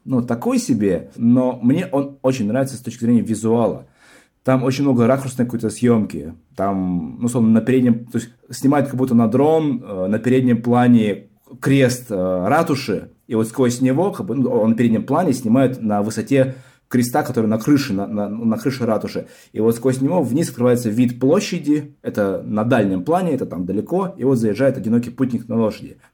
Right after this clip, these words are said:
Выглядит это очень подчёркнуто визуально. В кино, даже если оно не основывается на комиксе, как, э, первоисточнике,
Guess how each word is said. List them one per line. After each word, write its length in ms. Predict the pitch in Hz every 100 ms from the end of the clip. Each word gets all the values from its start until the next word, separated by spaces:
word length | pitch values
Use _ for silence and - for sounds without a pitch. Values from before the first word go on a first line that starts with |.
| _
Выглядит 640 | 120 113 131 208 202 175 -
это 360 | 131 131 120 -
очень 500 | 143 - 160 139 -
подчёркнуто 760 | 123 120 - 156 156 139 120
визуально. 760 | 107 117 117 123 123 98 85 - _ _
В 200 | - -
кино, 520 | - 147 185 269 254 -
даже 260 | 107 123
если 140 | 123 131
оно 240 | 135 135
не 140 | 139 135
основывается 520 | 131 143 135 104 -
на 340 | 98 95 90 87
комиксе, 480 | 165 175 127 -
как, 220 | 87 92 -
э, 220 | 87 85
первоисточнике, 840 | 104 95 90 120 185 156 131 87